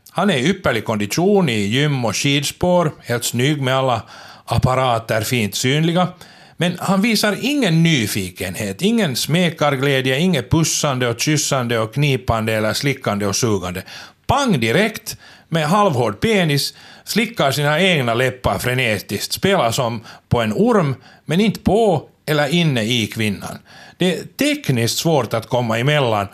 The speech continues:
och erbjuda sina egna läppar och leka erotiskt med tungornas starka muskler.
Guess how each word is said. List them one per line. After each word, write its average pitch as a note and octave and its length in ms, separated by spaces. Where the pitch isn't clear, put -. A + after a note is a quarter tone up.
och C3 120
erbjuda A2+ 460
sina A#2 260
egna B2 220
läppar B2 380
och G2 180
leka B2 420
erotiskt A2+ 520
med G#2+ 120
tungornas G#2 420
starka A2 380
muskler. G#2 500